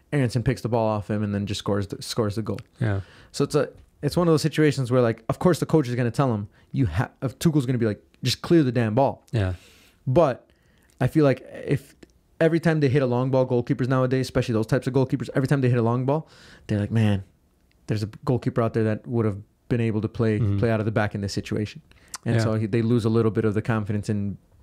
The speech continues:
Speaker 1: playing out of
Speaker 2: Yeah.
Speaker 1: the back.
Speaker 2: But Mendy's never been good with his feet anyway. So I don't know why he's trying to do a Cruyff turn inside his <laughs> six
Speaker 1: Yeah.
Speaker 2: yard box.
Speaker 1: It's
Speaker 2: But
Speaker 1: the Cruyff turn works, but you're relying on the forward or whatever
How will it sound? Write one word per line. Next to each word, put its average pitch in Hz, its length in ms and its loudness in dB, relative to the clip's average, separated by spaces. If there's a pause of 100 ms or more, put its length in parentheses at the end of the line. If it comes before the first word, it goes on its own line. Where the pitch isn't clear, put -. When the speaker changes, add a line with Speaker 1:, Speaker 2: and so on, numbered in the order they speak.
(680)
Speaker 1:
playing 113 240 0
out 104 120 2
of 107 60 2
Speaker 2:
Yeah. 101 40 2
Speaker 1:
the 95 60 0
back. 98 260 -4 (320)
Speaker 2:
But 117 140 2
Mendy's 139 320 4
never 113 380 2
been 98 200 0
good 98 160 2
with 90 100 0
his 82 140 -6
feet 92 200 0
anyway. 87 460 -4
So 87 380 -2 (720)
I 113 120 -2
don't 110 100 0
know 107 120 2
why 101 200 2
he's 95 100 -6
trying 101 220 -2
to 101 40 -2
do 98 60 2
a 92 40 0
Cruyff 101 260 -2
turn 101 200 0
inside 101 260 0
his 101 100 2
<laughs> - 100 -8
six 147 180 2
Speaker 1:
Yeah. 135 360 2
Speaker 2:
yard 110 180 2
box. - 380 -6 (280)
Speaker 1:
It's - 480 -2
Speaker 2:
But 107 340 0 (640)
Speaker 1:
the 156 80 2
Cruyff 247 260 4
turn 208 280 2
works, 170 560 0 (360)
but 143 140 2
you're 135 140 2
relying 143 720 2 (120)
on 127 480 -2 (340)
the 113 720 0 (220)
forward 135 440 2
or 117 140 0
whatever 113 480 0